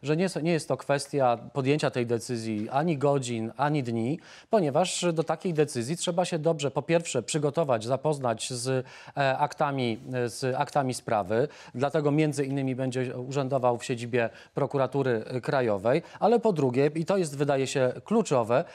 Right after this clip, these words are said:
trzeba wypełnić kryteria ustawowe. Jednym z podstawowych kryteriów ustawowych, czyli kodeksu postępowania karnego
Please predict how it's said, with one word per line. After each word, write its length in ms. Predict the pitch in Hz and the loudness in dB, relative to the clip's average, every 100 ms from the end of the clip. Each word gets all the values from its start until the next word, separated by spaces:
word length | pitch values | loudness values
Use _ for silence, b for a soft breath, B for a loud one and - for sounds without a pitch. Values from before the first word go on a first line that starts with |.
| B | B
trzeba 260 | - 156 190 | -4 0 2
wypełnić 480 | 180 147 120 156 - | 2 0 0 -2 -4
kryteria 420 | 170 180 180 190 | -2 0 2 0
ustawowe. 600 | 190 - 233 202 120 117 | -2 0 2 4 2 -2
Jednym 400 | 139 190 240 220 | 2 2 2 0
z 80 | - | -2
podstawowych 640 | - 160 143 143 190 175 | -4 -2 0 0 -2 -4
kryteriów 520 | - 151 160 170 170 - | -4 -2 0 0 -2 -6
ustawowych, 640 | 156 165 156 160 123 104 | -4 0 4 2 2 -6
czyli 160 | - 123 | -12 -6
kodeksu 360 | 143 165 170 | 0 0 0
postępowania 680 | 151 139 147 131 135 147 143 | -6 -6 -6 -6 -2 -2 0
karnego 440 | 147 143 147 113 | -2 -2 -2 -2